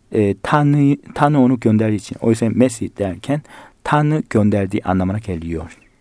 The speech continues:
Yani mese-, mesederek gönder. Yani pastör demek ne demek oluyor? Yani el koydu diyoruz, değil mi? Mesetti diyor, diyoruz, değil mi? Yani bu şekilde görev verdiği anlamına geliyor. Yani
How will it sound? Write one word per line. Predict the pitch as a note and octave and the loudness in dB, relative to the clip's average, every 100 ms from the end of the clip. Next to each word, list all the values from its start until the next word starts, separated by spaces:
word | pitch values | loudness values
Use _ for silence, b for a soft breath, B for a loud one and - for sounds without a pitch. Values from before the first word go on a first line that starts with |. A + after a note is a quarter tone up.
| _ _ _ _ _ _ b b b b b - | _ _ _ _ _ _ b b b b b -2
Yani | G2+ G2+ - | 0 0 2
mese-, | A#2 A#2+ A#2 A2+ - | 2 2 -2 -2 0
mesederek | A2 G#2+ A2 G#2 G#2 A#2+ | 0 2 -2 -2 -2 -4
gönder. | - F2+ E2 E2+ _ G2+ | -4 -6 -6 -10 _ -4
Yani | F#2+ F#2+ | -2 -2
pastör | - A2 - A2+ | -2 -2 0 0
demek | G2+ G2 A2 | 0 -2 -4
ne | G2+ G#2 | -2 -2
demek | F2+ E2 | -2 -6
oluyor? | - E2 E2 | -8 -6 -6
Yani | F2 G2+ G#2 - | -6 -4 -6 -4
el | A#2 A2 | -2 -2
koydu | A#2+ A2 G#2+ | 0 0 0
diyoruz, | G#2+ F2+ D#2+ - | -4 -4 -6 -8
değil | C3 C3+ | -4 -2
mi? | |
Mesetti | G#2+ B2 A#2+ F#2+ - F2+ - | 2 2 0 -8 -6 -12 -8
diyor, | G2 F2+ _ - | -8 -8 _ -4
diyoruz, | G2 D2+ - - | -4 -4 -10 -6
değil | - D#3+ | -2 0
mi? | G#2+ - B B B - | 0 -4 B B B -2
Yani | G2+ | 0
bu | A2 | 0
şekilde | A2 G#2+ A2 | -2 -2 -2
görev | A2 A2+ A#2 A2 | 0 2 2 0
verdiği | F#2+ F2 - | -4 -6 -4
anlamına | F#2 F#2 G#2+ | -2 -2 -2
geliyor. | G2 F2 E2+ E2 B B B - | -4 -6 -8 -10 B B B 0
Yani | A2+ B2 D3 | 2 4 2